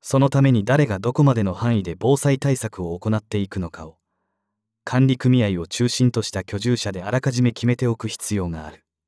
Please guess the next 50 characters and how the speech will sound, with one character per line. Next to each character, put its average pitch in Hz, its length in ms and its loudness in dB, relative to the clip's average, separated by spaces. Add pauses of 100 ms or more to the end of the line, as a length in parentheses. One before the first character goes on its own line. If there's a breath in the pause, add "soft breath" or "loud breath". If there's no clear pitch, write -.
(340)
建 143 260 2
物 135 180 6
の 98 100 0
耐 120 220 0
震 127 240 2
確 - 220 -6
保 95 100 -6
は 85 180 -4
前 107 100 2
提 110 260 2
と 92 100 -12
し - 140 -8
て、 - 160 -14 (760)
建 127 260 0
物、 107 220 2 (240)
設 - 300 0
備 117 100 2
の 90 100 -2
点 123 240 2
検 117 220 2
に 104 80 4
必 - 260 -4
要 117 160 4
な 98 140 0
図 87 160 -10
面、 80 240 -8 (800)
鍵、 90 340 -8 (720)
点 143 200 6
検 143 240 4
手 147 100 2
順 107 220 0
の 78 80 -8
把 95 240 -6
握 92 240 -10
を 95 100 -4
あ 104 60 -2
ら 120 100 0
か 127 100 -4
じ 107 140 -2
め 98 100 -2
行 85 240 -8 (120)
い、 78 100 -18 (1000)
災 131 320 2
害 131 160 4
が 123 100 2
発 113 220 -4
生 113 200 0
し - 120 -8
た 92 100 -12
ら、 85 140 -18